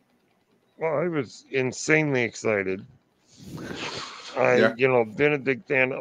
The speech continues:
Speaker 1: Like a lot of people, I couldn't stand Ahsoka when we first met her.
Speaker 2: <laughs>
Speaker 1: I saw that original Clone Wars movie in the theater, and it didn't work for me.
Speaker 2: Mm-hmm.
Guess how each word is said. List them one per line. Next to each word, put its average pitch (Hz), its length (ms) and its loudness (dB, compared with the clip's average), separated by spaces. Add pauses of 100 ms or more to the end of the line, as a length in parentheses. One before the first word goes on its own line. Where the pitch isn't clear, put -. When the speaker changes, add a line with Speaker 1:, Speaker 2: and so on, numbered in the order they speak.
Speaker 1:
Like 165 180 2
a 185 40 2
lot 160 240 2
of 147 100 -4
people, 147 480 -6 (680)
I - 380 2 (120)
couldn't 160 320 -2
stand 135 440 -2
Ahsoka 135 440 -4
when 127 240 -4
we 120 80 -6
first - 440 -12
met - 180 -8
her. 58 260 -12 (460)
Speaker 2:
<laughs> 110 100 -8 (1080)
Speaker 1:
I 127 180 2
saw 147 320 -2
that 135 300 2
original 143 420 -6
Clone 147 240 -4
Wars 131 300 -6
movie 131 300 -8
in 139 120 -2
the 151 100 -2
theater, 113 640 -4 (1900)
and 123 560 2 (340)
it 135 160 4
didn't 151 200 4
work 147 220 2 (400)
for - 120 8
me. 104 400 -2 (560)
Speaker 2:
Mm-hmm. - 640 -6